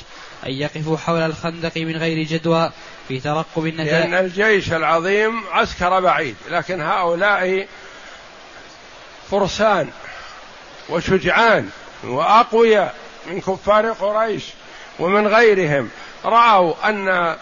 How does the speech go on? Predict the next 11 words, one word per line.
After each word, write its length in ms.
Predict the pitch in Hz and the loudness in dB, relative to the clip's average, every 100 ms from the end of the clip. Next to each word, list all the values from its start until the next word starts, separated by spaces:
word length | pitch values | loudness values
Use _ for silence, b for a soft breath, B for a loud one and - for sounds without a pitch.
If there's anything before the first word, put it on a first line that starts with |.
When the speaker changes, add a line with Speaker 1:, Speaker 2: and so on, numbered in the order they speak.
| B B | B B
Speaker 2:
وقوفهم 720 | 190 196 254 262 175 185 190 190 | -6 -2 0 0 0 0 0 0
هكذا 580 | 185 233 - 202 196 | 2 2 2 0 2
مكتوف 460 | 202 214 - 233 175 | 0 0 0 0 0
الأيدي 520 | 202 196 208 208 220 | -2 0 0 0 -2
غير 240 | 220 240 226 | 0 2 2
مناسب، 540 | 233 247 233 - 147 - - - - - - - - - - - | 0 2 0 -2 -10 -14 -20 -20 -20 -20 -20 -20 -20 -20 -16 -14
وفي 400 | 165 220 214 196 | -10 -6 -2 0
إهانة 460 | 180 240 226 190 | 2 2 4 2
لهم 400 | 202 233 185 202 | 4 2 2 2
وإذلال 640 | 190 220 196 214 220 220 226 | 0 0 0 2 2 2 0
لهم، 340 | 269 185 175 | 2 2 0